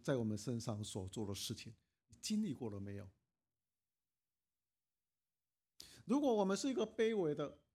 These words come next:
你有没有预备你自己的家庭，预备成为一个伯大尼之家，让耶稣进入到你生命里面来，让他带着能力，带着复活的能力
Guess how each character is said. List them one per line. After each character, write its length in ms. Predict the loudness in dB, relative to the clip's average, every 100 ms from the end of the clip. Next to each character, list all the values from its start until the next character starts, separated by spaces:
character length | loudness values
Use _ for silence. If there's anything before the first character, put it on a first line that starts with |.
| _ _ _ _ _ _ _
你 80 | 2
有 100 | 4
没 120 | 4
有 40 | 4
预 220 | 4 4
备 340 | 4 2 0 -8 _ _
你 180 | 2 2
自 120 | 2
己 120 | -4 -4
的 140 | -4
家 220 | -2 -2
庭， 280 | -2 -6 -8 -12 _ _ _
预 180 | 8 8
备 420 | 10 6 4 0 -14 _ _ _ _ _ _ _ _ _
成 300 | -2 2 6
为 160 | 6 6
一 40 |
个 100 | 4
伯 240 | 2 2
大 120 | 2 2
尼 120 | 2
之 160 | -2
家， 180 | 0 0
让 180 | 0 0
耶 80 | 0
稣 200 | -2 -4 -6
进 160 | -2 -2
入 80 |
到 160 | 0 -2
你 140 | -4
生 220 | -4 -4 -2
命 180 | 0
里 100 | -2
面 220 | -6 -8 -10
来， 240 | -12 -14 -20 _ _ _ _ _ _ _ -6
让 260 | -4 -2 -6 -8
他 160 | -6 -6 -4
带 220 | -4 -4
着 180 | -2 -2
能 380 | 0 2 2 2
力， 240 | 0 0 -6 _ _ _ _ _ _ _ _
带 160 | -6 -4
着 120 | -2
复 260 | 2 4 2
活 120 | -2
的 100 | -2
能 260 | -2 -2 -4
力 220 | -4 -4